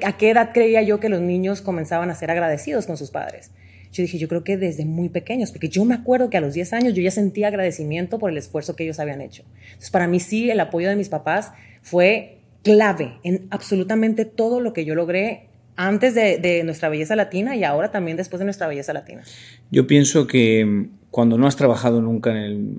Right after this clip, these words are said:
Speaker 2: medio del entretenimiento y no tienes familiares en el mundo del entretenimiento, cuando empiezas a trabajar y de la manera tan exitosa que tú empiezas, todo de primeras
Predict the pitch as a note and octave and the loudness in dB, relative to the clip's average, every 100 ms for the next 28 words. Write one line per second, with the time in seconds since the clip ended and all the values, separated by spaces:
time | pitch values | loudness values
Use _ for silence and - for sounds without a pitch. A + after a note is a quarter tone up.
0 | - - A#2+ A2+ A2+ A2+ G#2+ G#2 G2+ - | -12 -8 -6 -4 -4 -4 -4 -6 -10 -8
1 | G#2+ G#2 A#2 A#2 A#2+ - B2 B2 B2 C3+ | -4 0 0 0 -4 -2 2 2 2 0
2 | B2 - A#2 G#2+ A#2 B2 A2 A2 G#2 A#2+ | -2 -4 -4 0 2 2 -2 -6 -2 0
3 | A#2 A2 G#2 G#2+ A#2 - _ - A2+ A2 | 0 -2 -6 -6 -6 -8 _ -2 0 -2
4 | A2 C#3 F3 C3 A2 G#2+ G2+ A#2 G#2+ - | -2 -2 -2 -4 -4 -4 -4 -4 -4 -6
5 | _ C3 A2 G#2+ G2+ G#2 B2+ B2+ G#2+ - | _ -4 -2 -4 -6 -4 -4 -4 -6 -8
6 | - - A2 B2 - - G2 - A2+ A2+ | -10 -8 -6 -6 -6 -12 -8 -4 -2 -2
7 | G2+ A2+ A2+ - E3+ - _ _ _ _ | -4 -6 -6 -6 -8 -10 _ _ _ _
8 | _ - C#3 D3 G#3 A#3+ - - G#2+ A2 | _ 2 4 4 -2 -4 -14 -8 -6 -2
9 | G#2+ A#2+ D#3 F#3 - _ | 0 2 0 -2 -10 _